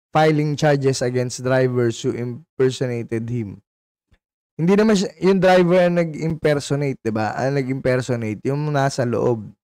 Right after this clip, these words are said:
Dahil ang sabi ng driver, si Senator yung nasa loob. Okay? He also mentioned that while they leave it on the M-, uh, to the M M D A to pursue legal actions arising from,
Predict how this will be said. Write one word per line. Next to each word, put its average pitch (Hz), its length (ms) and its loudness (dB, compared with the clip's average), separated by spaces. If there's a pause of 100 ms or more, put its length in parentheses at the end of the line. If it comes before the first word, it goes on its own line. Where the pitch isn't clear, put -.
Dahil 117 320 2
ang 127 80 -2
sabi 135 240 2
ng 131 160 -4
driver, 127 480 2 (400)
si 131 320 -2
Senator 127 560 -2
yung 123 240 -6
nasa 117 240 -10
loob. 110 400 -8 (640)
Okay? 127 400 0 (480)
He 123 80 2
also 165 320 4
mentioned 170 720 2
that 151 240 4
while 175 480 6
they 143 240 4
leave 139 720 2
it 139 160 -6 (420)
on 135 220 -4
the 127 160 0
M-, 147 480 -4
uh, 120 480 -4
to 131 80 -4
the 131 100 -2
M 147 220 -4
M 139 160 -8
D 139 80 -4
A 123 160 -2 (500)
to 147 60 -4
pursue 156 480 0
legal 147 400 2
actions 139 560 -2 (400)
arising 165 720 4
from, 151 260 -2